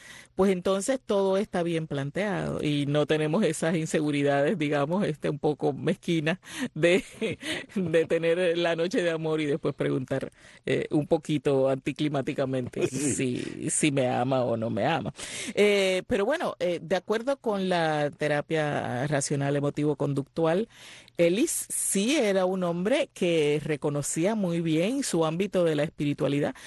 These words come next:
Speaker 1: solo que tal vez dentro de su approach, de su enfoque, lo planteaba un poquito desde el punto de vista, eh, filosófico más que espiritual,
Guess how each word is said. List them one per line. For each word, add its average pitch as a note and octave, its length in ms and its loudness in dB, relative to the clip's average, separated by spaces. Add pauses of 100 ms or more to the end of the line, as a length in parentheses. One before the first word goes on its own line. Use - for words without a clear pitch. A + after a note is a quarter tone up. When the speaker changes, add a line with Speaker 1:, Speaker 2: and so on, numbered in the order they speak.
(160)
Speaker 1:
solo B3 260 2
que B3 80 2
tal F#3+ 220 0
vez A3 200 0
dentro F#3 360 -2
de E3+ 80 0
su D#3 600 -2
approach, F3+ 640 0
de D#3 120 -2
su - 120 -6
enfoque, F3+ 420 0
lo E3 540 2
planteaba E3 540 0
un G#3+ 100 -4
poquito G3 380 -4
desde E3+ 480 0
el D3 200 -4
punto D#3+ 240 0
de E3 60 4
vista, E3+ 300 -2 (480)
eh, F3 260 4
filosófico - 960 -4
más E3 300 0
que D#3 140 -2
espiritual, D3 840 -2